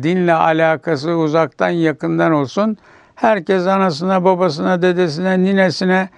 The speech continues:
mevlid okuturdu. Efendim o zaman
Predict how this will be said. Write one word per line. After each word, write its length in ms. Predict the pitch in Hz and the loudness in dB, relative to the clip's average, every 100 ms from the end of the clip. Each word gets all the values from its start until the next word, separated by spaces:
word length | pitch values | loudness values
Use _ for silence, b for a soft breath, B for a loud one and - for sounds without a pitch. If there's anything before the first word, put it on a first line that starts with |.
| b b - | b b -2
mevlid 480 | 147 156 170 202 - | 2 4 2 0 0
okuturdu. 1080 | 151 - 135 - 160 170 131 113 147 123 - _ _ b b b b - | -2 -2 -6 0 2 2 -2 2 2 2 -4 _ _ b b b b -8
Efendim 640 | 175 151 147 151 147 135 127 - - - | -2 0 0 0 0 -2 -4 -10 -18 -2
o 180 | 165 | 0
zaman 540 | 165 170 175 196 214 | 2 2 2 0 -2